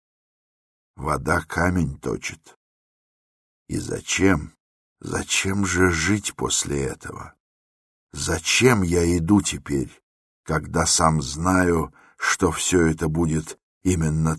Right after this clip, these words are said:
так, как по книге, а не иначе?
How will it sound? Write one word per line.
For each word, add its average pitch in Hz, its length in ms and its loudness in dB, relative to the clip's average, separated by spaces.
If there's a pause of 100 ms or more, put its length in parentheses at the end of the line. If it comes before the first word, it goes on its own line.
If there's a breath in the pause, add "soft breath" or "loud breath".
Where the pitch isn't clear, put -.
(120)
так, - 420 0 (220)
как 80 300 -4
по 78 140 2
книге, 82 680 0 (760)
а 62 120 -8
не 65 260 -8
иначе? - 560 -10